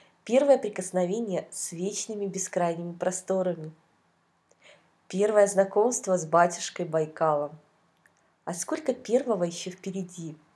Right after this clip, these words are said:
Как здорово все-таки жить! Как же необъятна и таинственна Сибирь! Для меня она раньше ассоциировалась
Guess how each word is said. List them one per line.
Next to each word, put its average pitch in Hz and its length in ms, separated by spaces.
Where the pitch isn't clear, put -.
Как 359 220
здорово 185 440
все-таки 160 480
жить! 156 480
Как 262 260
же 233 160
необъятна 208 720
и 190 220
таинственна 185 720
Сибирь! 175 720
Для 180 220
меня 254 280
она 240 180
раньше 294 380
ассоциировалась 196 1000